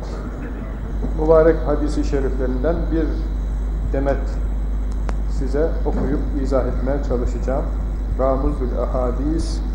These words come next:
isimli hadis kitabından. Bu hadisi şeriflerin okunmasına ve izahına başlamadan önce evvelen ve hasreten Peygamber Efendimizin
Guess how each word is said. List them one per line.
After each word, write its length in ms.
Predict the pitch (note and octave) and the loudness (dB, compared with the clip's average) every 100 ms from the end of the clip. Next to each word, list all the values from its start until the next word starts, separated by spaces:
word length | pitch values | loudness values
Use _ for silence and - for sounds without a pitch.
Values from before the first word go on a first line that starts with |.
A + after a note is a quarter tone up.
| C3 | 0
isimli 340 | - B2 C#3+ D3+ | 0 0 0 0
hadis 320 | B2+ B2 - | 0 0 0
kitabından. 500 | A#2+ A#2 A2+ A2+ D3+ E3 - - - - - | 0 0 0 0 0 0 -2 -2 -2 -2 0
Bu 120 | E3 D#3 | 2 2
hadisi 340 | D3+ D3 D3+ | 2 0 -2
şeriflerin 480 | D3 C#3 C#3 C#3 - C#3 | 0 0 0 -2 -2 -2
okunmasına 480 | - B2+ B2 - B2+ | -2 0 0 0 0
ve 220 | A#2 A#2 | 0 0
izahına 440 | A#2+ A#2 A2+ B2+ B2 | 0 0 0 0 0
başlamadan 500 | A2 - A#2+ A2 A2 A2+ | 0 0 -2 0 0 0
önce 320 | A2+ A2+ C#3+ D#3+ - - - - - - | 0 2 2 2 -2 -2 -2 -2 -2 2
evvelen 420 | D#3+ D#3+ C3 B2 D3+ C#3 | 6 6 6 4 2 0
ve 80 | |
hasreten 720 | A#2 - C3+ B2+ - B2 C3 B2+ B2+ | 0 2 2 2 2 0 2 0 0
Peygamber 400 | B2 B2+ B2+ C3 | 0 0 0 0
Efendimizin 540 | A#2+ A#2 A#2 A#2 A#2+ | 0 0 0 0 0